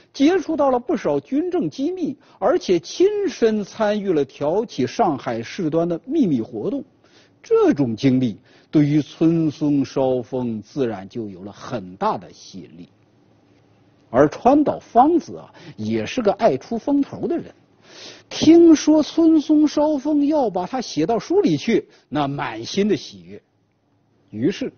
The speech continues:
两个人便开始了亲密合作。作家写小说，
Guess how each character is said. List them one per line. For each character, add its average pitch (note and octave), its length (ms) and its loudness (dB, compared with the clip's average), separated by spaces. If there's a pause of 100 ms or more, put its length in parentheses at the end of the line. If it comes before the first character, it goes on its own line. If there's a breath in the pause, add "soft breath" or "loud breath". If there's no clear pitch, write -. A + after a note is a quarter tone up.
(320 soft breath)
两 C3 340 0
个 D#3 100 -2
人 C3+ 200 -2
便 C#3 340 -2
开 C3 320 -4
始 G#2 160 -14
了 G2+ 100 -14
亲 A#3+ 360 -10
密 D4+ 200 -6
合 - 240 -20
作。 - 160 -20 (2500 soft breath)
作 G4 380 8
家 B3 220 6
写 A#3+ 240 4
小 G#2+ 280 0
说， C4+ 300 0